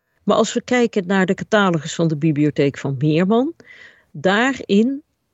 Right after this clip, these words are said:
staat het precies in dezelfde vorm. Dus het boek van Borel over telescopen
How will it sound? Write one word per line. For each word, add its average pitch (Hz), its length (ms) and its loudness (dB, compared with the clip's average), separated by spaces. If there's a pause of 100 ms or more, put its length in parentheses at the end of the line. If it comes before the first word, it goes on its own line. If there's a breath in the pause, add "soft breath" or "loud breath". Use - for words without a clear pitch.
staat - 380 0
het 220 140 -4
precies - 640 4
in 220 140 2
dezelfde 190 500 0
vorm. 139 440 2 (280)
Dus - 500 4 (220)
het 160 140 -2
boek 226 200 2
van 175 200 -2
Borel 180 480 2
over 175 300 -2
telescopen 180 800 0